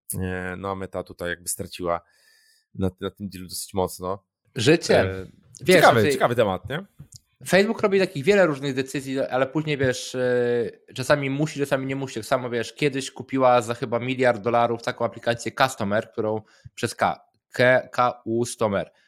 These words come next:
Speaker 2: nie,
Speaker 1: Mhm.
Speaker 2: za miliard dolarów. I też
Speaker 1: Mhm.
Speaker 2: tam były jakieś regulacyjne tematy i potem znowu chyba teraz jest znowu sprzedawany ten Customer, coś takiego, więc to jest tam wiele jakichś różnego rodzaju u-,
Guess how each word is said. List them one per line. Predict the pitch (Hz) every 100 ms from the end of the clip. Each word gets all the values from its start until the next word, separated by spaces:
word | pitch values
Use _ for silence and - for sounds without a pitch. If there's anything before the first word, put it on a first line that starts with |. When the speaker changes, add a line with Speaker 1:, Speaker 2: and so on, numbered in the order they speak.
| -
Speaker 2:
nie, |
Speaker 1:
Mhm. | 113 117
Speaker 2:
za | 127
miliard | 131 127 117
dolarów. | 120 113 117 143 - - _ _ - -
I | 113
też | 156
Speaker 1:
Mhm. |
Speaker 2:
tam | 107 131
były | 131
jakieś | 127 117
regulacyjne | 120 117 120 120 123 117
tematy | 123 123 143 - 131
i | 123
potem | 120 120 110
znowu | 139 131
chyba | 131 117
teraz | 113 - 123 120 -
jest | 120 117 - -
znowu | 120 123
sprzedawany | - 117 113 143 156
ten | 135 131
Customer, | 131 127 - 127 123
coś | - 117
takiego, | 120 120 107 113
więc | 117 - _ _ _ _ _
to | 143
jest | 143
tam | 143
wiele | 165 151
jakichś | 143 131
różnego | 131 143
rodzaju | 135 127 120 _
u-, | 113